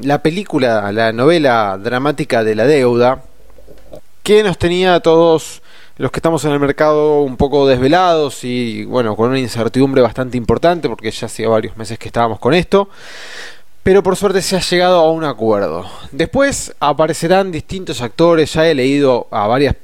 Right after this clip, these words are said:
eh, a varios economistas del gobierno pasado o de,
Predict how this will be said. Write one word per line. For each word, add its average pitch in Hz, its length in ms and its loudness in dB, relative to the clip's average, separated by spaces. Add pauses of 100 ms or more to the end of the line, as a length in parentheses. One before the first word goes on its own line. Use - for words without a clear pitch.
(100)
eh, 92 260 -14 (420)
a - 60 -4
varios 120 300 0
economistas 156 1000 -2 (440)
del 123 400 0
gobierno 123 320 2
pasado 185 560 0
o 127 140 2
de, 117 260 -4